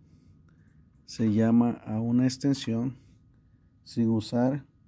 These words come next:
el auricular, que es este, sin usarlo.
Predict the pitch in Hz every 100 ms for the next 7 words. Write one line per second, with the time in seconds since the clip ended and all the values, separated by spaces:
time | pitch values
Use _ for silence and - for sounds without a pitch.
0 | _ _ _ _ _ _ _ _ _ _
1 | _ 117 117 110 123 123 117 107 113 107
2 | 104 90 - - - 113 98 104 95 -
3 | - - _ - - 101 104 - 110 101
4 | -